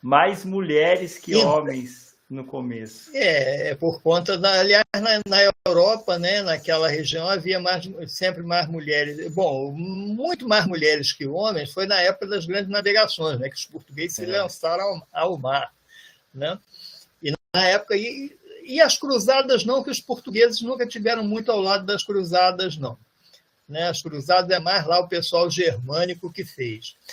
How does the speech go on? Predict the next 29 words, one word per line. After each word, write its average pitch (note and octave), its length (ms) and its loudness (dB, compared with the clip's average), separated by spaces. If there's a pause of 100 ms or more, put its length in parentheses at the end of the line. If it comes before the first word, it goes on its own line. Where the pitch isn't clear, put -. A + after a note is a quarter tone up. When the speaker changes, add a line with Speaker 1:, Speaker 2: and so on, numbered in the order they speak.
(520)
Speaker 2:
Aí, C4 520 -2 (300)
a G3 100 0
coisa A3+ 300 6 (100)
interessante D3+ 1040 -6 (680)
é D3+ 100 0
o D#3+ 80 0
seguinte, C#3+ 560 -8
né? G3+ 180 -4 (280)
Nós, A#3 320 2
em B3 80 -2
mil C#4+ 260 -4
e C4+ 60 -6
trezentos, G#3+ 960 0
nós G#3 260 -2
criamos A3+ 480 -2
essa G#3+ 220 -6
palavra G3 480 0
de E3+ 100 -12
saudade, E3+ 720 0
que E3 100 -16
significa G#3 580 -10
um G#3+ 60 -10
sentimento, E3+ 1040 -2 (680)
que - 80 -10
não B3+ 220 2
é A#3 100 2
bom G3 560 -2 (1300)
nem G#3 200 0
mal, F#3+ 800 -2